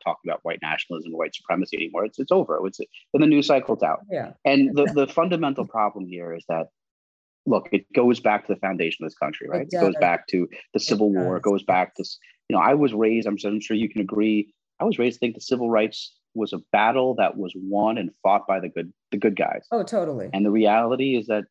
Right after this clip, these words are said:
Speaker 1: <laughs> there's plenty of people, look at Georgia, who don't
Speaker 2: Yeah.
Speaker 1: want equality. They
Speaker 2: Oh
Speaker 1: see
Speaker 2: my God.
Speaker 1: equality.
Speaker 2: Openly, openly, just
Speaker 1: Yes.
Speaker 2: holy crap.
Speaker 1: They,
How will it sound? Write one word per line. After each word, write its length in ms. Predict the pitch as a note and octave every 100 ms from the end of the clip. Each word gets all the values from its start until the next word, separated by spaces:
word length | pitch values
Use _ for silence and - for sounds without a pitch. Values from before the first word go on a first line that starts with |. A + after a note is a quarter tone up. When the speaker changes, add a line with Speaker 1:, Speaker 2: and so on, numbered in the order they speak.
| _ _ -
Speaker 1:
<laughs> 460 | - - _ _
there's 260 | G#3+ F#3+ - - - _ -
plenty 260 | A#3+ D#4+
of 120 | G#3+ -
people, 460 | G3+ G3+ D#3+ D3+ - -
look 120 | E3
at 60 | A#3
Georgia, 520 | G#3 A#3+ A#3 G#2+ F2 -
who 80 | F#3+
don't 260 | F#3 G#3
Speaker 2:
Yeah. 300 | G#4+ C#5 A#4+
Speaker 1:
want 240 | D4 A#3+ -
equality. 720 | D#3 - C3 A#2 A2+ G#2+ F2 - C3+
They 80 | F#4
Speaker 2:
Oh 100 | G#4
Speaker 1:
see 40 |
Speaker 2:
my 140 | D4+ C#4
God. 300 | D#4+ D#4 F#3
Speaker 1:
equality. 320 | G3 F4 -
Speaker 2:
Openly, 520 | E4 A3 E3+ C3+ - -
openly, 420 | A3 D4 A3 E3+ D3+
just 180 | F#3+
Speaker 1:
Yes. 560 | A3 A4 A4 - - - _
Speaker 2:
holy 300 | - D#4+ C4+
crap. 420 | A#3 D#4 G#3 G2+ -
Speaker 1:
They, 220 | F3 B3